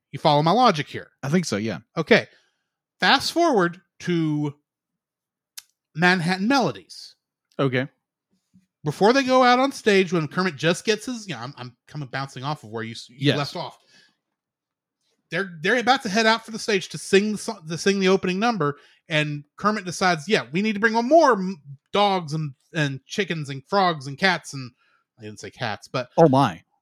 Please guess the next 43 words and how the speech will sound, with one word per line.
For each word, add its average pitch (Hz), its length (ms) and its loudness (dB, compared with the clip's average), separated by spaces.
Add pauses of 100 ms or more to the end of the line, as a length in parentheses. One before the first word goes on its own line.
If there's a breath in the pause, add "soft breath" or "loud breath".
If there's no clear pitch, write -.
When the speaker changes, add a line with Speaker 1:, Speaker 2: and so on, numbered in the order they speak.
Speaker 1:
yeah, 170 200 -2 (640)
more 233 580 2
whatevers 165 720 2
on 185 80 -2
the 170 80 -4
stage. 143 460 -2
We 196 140 -4
need 220 120 -4
more 262 240 2
peop-, 226 240 -8
more 285 200 0
of 254 60 -2
these 175 160 -2
Muppets 156 300 -2
on 143 120 -2
the 127 60 -8
stage. 131 380 -4 (420 soft breath)
And 165 140 0
they 160 80 2
go 220 160 4
into 202 140 -2
this 180 140 -4
big 233 200 4
whole 196 260 0
song 170 360 0
and 165 80 -8
dance 269 340 -4
number. 170 260 0
They 170 100 0
go 226 100 2
through 190 160 -6
th-, 147 180 -14 (100)
three 202 460 4
songs, 139 720 2
Speaker 2:
Mm-hmm. 147 140 4 (420)
Speaker 1:
like, 151 120 0
fairly 196 380 4
quickly, 165 580 -2 (460)
including 175 260 0
the 165 100 0
opening 220 380 2
number, 202 440 2
a, 175 420 -2